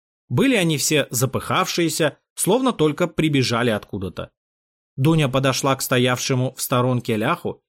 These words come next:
и сказала, что у нее есть гостинец для княжича. «Оставь мне, я потом передам. Не видишь, княжич занят».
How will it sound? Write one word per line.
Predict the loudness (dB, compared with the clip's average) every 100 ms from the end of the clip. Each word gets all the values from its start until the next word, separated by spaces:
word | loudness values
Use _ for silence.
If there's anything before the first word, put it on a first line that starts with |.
| _
и | -2
сказала, | -2 0 0 2 0 0 -4 _ _
что | -4 2
у | 4
нее | 4 2 2
есть | 2 0 -2 -6 _
гостинец | -4 -2 -2 -2 0 0 0
для | -2 -2
княжича. | -2 -2 0 -2 -6 -12 _ _ _ _ _
«Оставь | 0 0 2 0 0
мне, | -2 -2 -2 -4
я | -4 -2
потом | -2 0 0
передам. | 2 2 0 -2 -6 _ _ _
Не | 0 2
видишь, | 2 0 -4
княжич | -2 0 0 -2 -4
занят». | -4 0 0 -2 -8